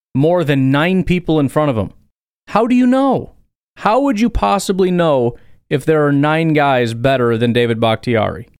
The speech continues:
What is your criteria? Maybe some people actually did it, but I'm guessing almost zero out of several thousand people that have participated in this have not even looked at it.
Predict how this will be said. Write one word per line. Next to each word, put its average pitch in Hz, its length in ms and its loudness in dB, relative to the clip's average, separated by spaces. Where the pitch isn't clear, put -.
What 180 200 0
is 196 140 0
your 196 100 2
criteria? 170 800 -2
Maybe 220 240 2
some 196 220 0
people 160 260 0
actually 135 280 -2
did 151 180 0
it, - 160 -4
but 147 120 0
I'm 190 200 0
guessing 147 520 0
almost 196 440 0
zero 117 800 0
out 139 180 0
of 131 160 -2
several 147 360 0
thousand 135 560 -2
people 117 460 -2
that 127 140 0
have 117 120 -2
participated 127 680 -2
in 107 100 0
this 107 260 -2
have 135 160 -2
not 151 300 0
even 139 420 0
looked 143 260 -2
at 98 180 -2
it. - 140 -16